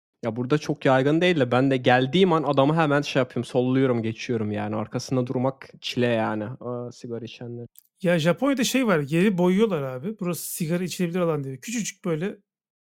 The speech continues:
Speaker 2: dikdörtgenler boyuyorlar yeri, sarı böyle.
Speaker 1: Hı hı.
Speaker 2: Sadece orada durarak içebiliyorsun ayakta. Mesela bu bir şey. Yani
Speaker 1: Abi,
Speaker 2: o,
Speaker 1: en mantıklısı.
Speaker 2: yani hani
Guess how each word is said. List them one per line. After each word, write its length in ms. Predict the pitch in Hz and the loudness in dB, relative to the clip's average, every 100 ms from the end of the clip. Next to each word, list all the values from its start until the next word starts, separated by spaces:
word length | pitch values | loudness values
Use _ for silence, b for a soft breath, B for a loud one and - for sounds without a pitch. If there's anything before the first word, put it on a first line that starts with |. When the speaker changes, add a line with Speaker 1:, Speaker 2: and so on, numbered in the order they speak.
| - | -10
Speaker 2:
dikdörtgenler 760 | - - 185 185 190 180 185 156 | -10 -4 -4 0 0 2 0 0
boyuyorlar 380 | 143 127 127 | -6 -6 -10
yeri, 300 | 123 123 139 | -10 -12 -12
sarı 380 | 185 - 156 151 | -6 -2 0 0
böyle. 240 | 131 120 123 262 _ _ _ 135 | -4 -10 -14 -20 _ _ _ -4
Speaker 1:
Hı 20 | |
hı. 240 | 107 120 120 _ _ - | -4 -6 -10 _ _ -8
Speaker 2:
Sadece 400 | - 262 190 247 | 2 4 4 2
orada 560 | 254 254 240 226 208 | 2 2 4 2 2
durarak 420 | 190 208 214 175 - | 2 4 4 2 -2
içebiliyorsun 540 | 156 127 127 120 139 | -6 -6 -8 -10 -8
ayakta. 380 | 120 117 - 180 _ _ _ - | -10 -12 -14 -16 _ _ _ -10
Mesela 200 | 185 202 | -4 -4
bu 220 | 277 302 277 | -2 -4 -4
bir 340 | 269 269 240 | -4 -4 -4
şey. 200 | 220 247 | -2 -2
Yani 220 | 165 180 | 0 2
Speaker 1:
Abi, 220 | 120 127 139 | 4 4 4
Speaker 2:
o, 100 | 240 | 4
Speaker 1:
en 80 | 143 | 4
mantıklısı. 640 | 156 135 127 - - 123 | 4 2 2 -4 -6 -4
Speaker 2:
yani 360 | 214 226 202 147 | 0 0 0 -2
hani 260 | 170 180 | -4 -4